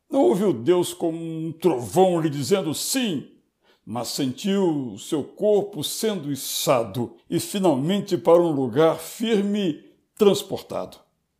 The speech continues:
Aconteceu com um poeta no passado e não sabemos quanto tempo esperou para seguro ficar. Acontece conosco e não sabemos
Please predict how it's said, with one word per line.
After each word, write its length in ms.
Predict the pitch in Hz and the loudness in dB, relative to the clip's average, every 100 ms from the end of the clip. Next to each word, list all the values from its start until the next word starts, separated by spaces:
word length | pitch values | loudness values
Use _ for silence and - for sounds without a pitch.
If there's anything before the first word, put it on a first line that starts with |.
| _ _ _ _ | _ _ _ _
Aconteceu 800 | - 285 285 196 - 220 131 - - - | -2 0 2 0 2 2 2 -2 -16 -2
com 140 | 160 160 | 0 2
um 160 | 165 | 0
poeta 760 | 147 135 127 185 202 202 - 156 | 0 2 6 6 6 2 2 2
no 180 | 180 | 2
passado 720 | 185 131 117 - 185 185 156 160 | -2 -4 -4 4 6 6 4 2
e 40 | |
não 180 | 151 151 | 2 -2
sabemos 880 | - 123 135 190 196 190 180 170 - | -4 -2 -2 -2 -4 0 0 -2 -6
quanto 320 | - 175 - | -6 -4 -4
tempo 300 | - 175 180 | -2 -2 -2
esperou 760 | - 226 214 214 170 - - - _ _ _ _ _ _ _ _ _ _ - | -2 4 10 10 10 4 -10 -20 _ _ _ _ _ _ _ _ _ _ -4
para 180 | 135 | -4
seguro 460 | 123 156 113 156 160 | -2 -4 0 0 0
ficar. 680 | - 127 104 85 - - - _ _ _ _ _ _ _ _ _ _ | -2 -6 -6 -8 -10 -18 -20 _ _ _ _ _ _ _ _ _ _
Acontece 720 | 107 151 139 165 - 175 135 - _ _ _ _ | -6 -2 4 4 4 2 0 -4 _ _ _ _
conosco 680 | 156 139 175 208 202 - | 0 2 4 4 2 0
e 40 | 160 | 2
não 180 | 160 | 2
sabemos 880 | 160 - 120 180 185 156 123 - _ | 0 -4 0 0 0 -4 -6 -14 _